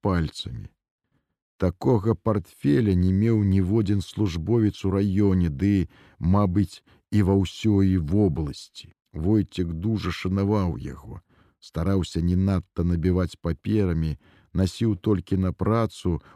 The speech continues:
ў выканком, да яшчэ браў, калі ехаў у Віцебск са справаздачай або на якую нараду. У вагоне ён заўжды клаў яго пад падушку, але так, каб не дужа прыціскаць галавой,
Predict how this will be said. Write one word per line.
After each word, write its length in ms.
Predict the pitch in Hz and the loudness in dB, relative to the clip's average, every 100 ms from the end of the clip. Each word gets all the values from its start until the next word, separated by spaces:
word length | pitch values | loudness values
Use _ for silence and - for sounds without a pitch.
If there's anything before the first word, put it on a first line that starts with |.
| - | -4
ў 120 | 90 | -4
выканком, 800 | 87 95 95 90 - 95 82 69 - _ - | -2 0 -2 -2 -2 0 0 -4 -10 _ -6
да 140 | 107 | 0
яшчэ 440 | 104 95 - - 104 | 2 0 -2 -2 0
браў, 360 | 90 113 110 | 0 2 0
калі 260 | 92 92 95 87 104 | 0 0 0 0 -2
ехаў 280 | - 104 92 | 0 0 0
у 140 | 104 | -2
Віцебск 680 | 98 104 92 - - - - _ | 0 0 -2 -4 -6 -8 -20 _
са 160 | - 101 | -6 -6
справаздачай 1040 | - 101 95 90 80 117 123 - 98 87 - _ | -2 -2 0 0 0 0 0 0 0 0 -4 _
або 320 | - 82 80 104 | -6 -2 2 2
на 160 | 90 | 2
якую 400 | 85 80 101 92 | 0 -2 -2 0
нараду. 640 | 87 87 90 80 76 58 57 _ _ _ _ | 0 0 0 -2 -4 -10 -16 _ _ _ _
У 100 | 113 | -2
вагоне 460 | 104 101 101 117 107 | 2 2 4 4 4
ён 220 | 113 117 85 | 4 4 2
заўжды 580 | 107 110 90 90 117 104 | 2 2 0 0 0 0
клаў 280 | 101 104 95 | 0 0 2
яго 320 | 95 90 95 | 2 2 0
пад 240 | 92 95 - | -2 -4 -4
падушку, 800 | 98 92 101 131 - - 90 76 _ _ _ _ _ - | -2 -2 0 0 -2 -4 -6 -6 _ _ _ _ _ 0
але 220 | 95 98 | 2 2
так, 320 | - 123 107 _ | 0 -2 -2 _
каб 280 | - 92 - | -4 -4 0
не 140 | 101 | 0
дужа 440 | 92 92 110 87 104 | 2 2 2 2 0
прыціскаць 880 | - 98 - 92 - - 98 80 | 0 -4 -2 -6 -4 -2 0 0
галавой, 640 | 78 98 101 95 101 87 | 0 0 2 0 0 0